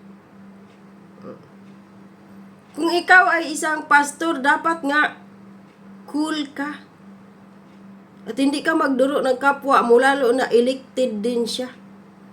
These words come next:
ng taong bayan kagaya mo. At lalo na kung hindi siya kurap kagaya mo. Abante.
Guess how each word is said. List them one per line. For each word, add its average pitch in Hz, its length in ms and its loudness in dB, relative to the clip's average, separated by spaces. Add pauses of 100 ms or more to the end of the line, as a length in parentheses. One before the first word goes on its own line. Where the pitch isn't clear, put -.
(340)
ng 285 160 -4
taong 220 400 2
bayan 240 480 0
kagaya 190 480 -2
mo. 262 160 -4 (880)
At 214 240 -2
lalo 277 320 4
na 277 160 -2
kung 262 160 0
hindi 269 400 -2
siya 262 240 0
kurap 262 800 2
kagaya 220 720 4
mo. 202 400 2 (400)
Abante. 196 880 2